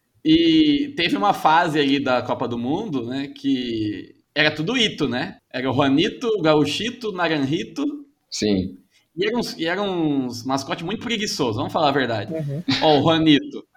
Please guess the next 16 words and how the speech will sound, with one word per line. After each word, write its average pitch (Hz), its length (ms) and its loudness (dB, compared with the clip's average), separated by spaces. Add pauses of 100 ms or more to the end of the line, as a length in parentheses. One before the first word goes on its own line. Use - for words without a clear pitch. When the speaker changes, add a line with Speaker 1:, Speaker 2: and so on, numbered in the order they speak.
(640)
Speaker 1:
Pega 262 240 4
aí 233 80 4
o 190 80 4
estereótipo 208 560 4
do 185 120 -2
México, 147 380 2
é 170 40 2
o 170 60 -4
quê? 123 340 -4
É 135 40 -4
sombreiro. 135 760 -2
Beleza, 139 460 -2
um 139 80 -6
moleque 151 320 -4
de 156 80 -12
sombreiro. 120 480 -8